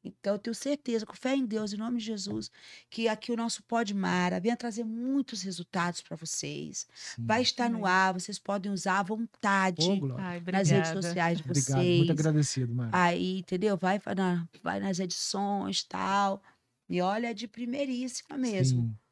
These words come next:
Speaker 2: Com muito
Speaker 1: E
Speaker 2: carinho, com muito amor.
Speaker 1: muita
Speaker 2: Até hoje,
Speaker 1: dedicação.
Speaker 2: de-,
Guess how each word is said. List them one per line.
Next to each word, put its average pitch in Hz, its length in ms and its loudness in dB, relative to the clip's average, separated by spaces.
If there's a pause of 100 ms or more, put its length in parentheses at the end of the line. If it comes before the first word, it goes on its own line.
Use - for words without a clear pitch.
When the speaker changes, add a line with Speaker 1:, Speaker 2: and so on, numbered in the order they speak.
(460)
Speaker 2:
Com 147 60 8
muito 175 240 8
Speaker 1:
E - 20 0
Speaker 2:
carinho, 151 640 6 (440)
com - 100 -4
muito 143 240 6
amor. 123 420 0 (160)
Speaker 1:
muita 180 260 -2
Speaker 2:
Até 165 280 6
hoje, 139 320 8
Speaker 1:
dedicação. 165 320 12
Speaker 2:
de-, 190 80 8